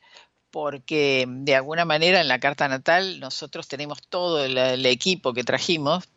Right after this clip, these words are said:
para, para aquí, para, eh, expresar, y en la, en la foto se va a ver,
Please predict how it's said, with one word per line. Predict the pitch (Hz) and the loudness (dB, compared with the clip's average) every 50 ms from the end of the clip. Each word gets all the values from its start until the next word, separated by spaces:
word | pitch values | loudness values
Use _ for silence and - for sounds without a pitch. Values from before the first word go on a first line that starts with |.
| _ _ _ - - - - - - _ _ | _ _ _ -14 -12 -12 -14 -14 -18 _ _
para, | 135 127 127 123 117 110 85 95 113 82 76 120 - - | 2 4 6 6 6 6 4 2 0 0 -2 -4 -8 -6
para | - 123 107 117 | -4 -2 0 0
aquí, | 123 123 - 165 156 | 0 0 0 -2 -2
para, | - - 143 117 107 110 107 104 - - _ - - - - - - - - - _ - | 0 0 0 0 2 0 -2 -4 -6 -10 _ -6 -4 -4 -2 -4 -4 -6 -10 -14 _ -6
eh, | - 143 139 127 - - | -2 0 0 0 2 4
expresar, | 151 151 - - - - - 214 214 208 - - 196 170 175 185 208 - - _ | 2 4 4 2 -2 0 4 4 4 4 4 4 4 4 4 2 2 -2 -8 _
y | - 175 185 160 160 151 147 - | -4 -2 -2 -2 -2 -2 -4 -4
en | - 147 139 135 127 | -4 -4 -4 -2 0
la, | 123 127 120 123 135 - - _ | 2 4 4 2 0 -2 -6 _
en | 147 143 131 | -6 -2 -2
la | 127 | -2
foto | 156 - 185 196 - 233 214 | -2 -2 -4 -4 -4 -4 -4
se | - - 151 139 | -2 -2 0 2
va | 147 147 | 2 4
a | 147 | 4
ver, | 143 147 147 156 165 180 190 196 | 6 6 6 6 6 4 2 0